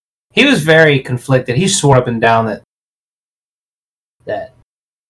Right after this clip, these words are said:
uh, that second warp core is not in the Voyager that was sent to the Delta Quadrant, because they were dead in the water when they lost that one.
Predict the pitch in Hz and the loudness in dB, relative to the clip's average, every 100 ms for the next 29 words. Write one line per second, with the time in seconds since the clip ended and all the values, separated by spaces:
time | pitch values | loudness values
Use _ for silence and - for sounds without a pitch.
0 | _ _ 135 120 117 135 139 - 156 143 | _ _ -4 -4 -2 0 0 0 -2 0
1 | 135 120 127 131 - 120 120 117 117 120 | -2 0 0 0 -2 0 0 -2 -2 -2
2 | 113 - 127 120 120 120 123 123 120 123 | -2 -4 -4 -2 -4 -8 -4 -4 0 0
3 | 123 123 123 127 120 - 120 - - 117 | 0 0 -2 -2 -2 -4 -6 -6 -8 -6
4 | 113 113 110 110 _ _ - 127 120 135 | -6 -8 -10 -10 _ _ -2 -2 0 0
5 | 156 135 - 135 131 123 123 123 127 139 | 2 2 0 0 0 0 0 0 0 0
6 | 127 117 117 117 113 110 - 120 135 | 0 0 -2 -2 -4 -10 -6 -4 -2